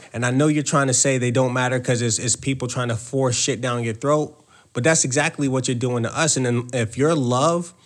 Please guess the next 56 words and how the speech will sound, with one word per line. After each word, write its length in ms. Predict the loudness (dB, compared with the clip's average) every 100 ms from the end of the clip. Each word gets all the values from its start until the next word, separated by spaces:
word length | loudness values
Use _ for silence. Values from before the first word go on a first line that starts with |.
| -20 -10
the 80 | -2
love 280 | 2 2 2
that 180 | 0 0
you're 100 | 0
trying 300 | 0 -2 -2
to 60 |
put 200 | -2 -2
out 160 | 0 -2
into 180 | -4 -4
the 80 | -2
world 280 | 0 0
right 180 | 0 -2
now 200 | -2 -4
doesn't 420 | -2 -2 -2 -4
change 460 | -4 -2 0 0 -2
how 260 | -2 -2 -2
Donald 380 | -4 -4 -4
Trump 300 | -6 -6 -6 -4
responds 520 | -6 -4 -4 -4 -4 -4
to 80 |
the 100 | -6
people, 400 | -6 -6 -4 -2
his 180 | 0 0
constituents, 760 | -2 -2 -2 -2 -2 -2 -2 -4
the 60 | -4
people 260 | -4 -2
that 140 | -2 -2
he 120 | -2
is 140 | -2
supposed 320 | -2 -2 -2
to 60 | -2
be 100 | -2
serving 380 | 0 0 0 -2
because 260 | -2 -2
he's 180 | 0 2
the 80 | 0
president. 460 | 2 0 0 -6 -10 -18 -20 _ 2
You're 160 | 2
just 320 | 4 2 2
a 60 | 0
rapper. 400 | 0 0 -2 -10 -14 -20 -4
You 100 | 2
mean 240 | 2 2 2
so 240 | 2 2
much 240 | 2 2
to 100 | 2
our 100 | 0
culture 340 | 2 2 2 0
or 180 | 0 0
have 320 | 2 2 2
meant 180 | 0 0
so 140 | 0
much 220 | 0 -2
to 80 | 0
our 120 | -2
culture. 400 | -2 -4 -2 -6